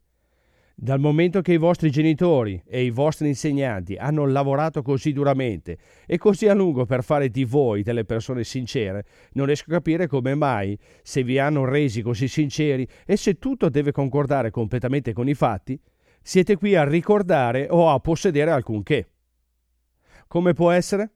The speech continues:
Se sapete che dovete dire sempre la verità e non dovete mai, in nessun caso,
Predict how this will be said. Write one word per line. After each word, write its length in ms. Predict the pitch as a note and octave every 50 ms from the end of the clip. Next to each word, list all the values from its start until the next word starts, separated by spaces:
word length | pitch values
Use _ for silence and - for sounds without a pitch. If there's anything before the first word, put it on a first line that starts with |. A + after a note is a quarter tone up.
| _ _ _ _ _ _ _ _ _ _ _ _ _ _ _
Se 160 | _ - - F#3
sapete 380 | - G#3+ G3+ C4+ C#4 - B3
che 100 | F#3 F3
dovete 380 | C#3+ D3+ D3 D#3+ E3 - D#3+ C#3
dire 260 | A#2 D3 D3+ C3+ C3
sempre 480 | - - - F3+ F#3 G3 E3+ - D#3+ C#3
la 140 | C3 B2+
verità 500 | A#2+ B2+ B2 C3 C3 A2+ - A#2 G#2 G2
e 60 | F#2+ G#2+
non 160 | B2 C3+ B2
dovete 400 | C3+ C3 C3+ D3 C#3+ - B2+ A#2
mai, 500 | A#2 B2 C#3+ C#3+ C3 A#2 G#2 F#2+ F#2+ G#2
in 80 | A#2
nessun 340 | B2 B2 A#2+ - - C3+ B2+
caso, 460 | A2 - C#3+ C3+ A#2+ G2+ F#2+ - F#2+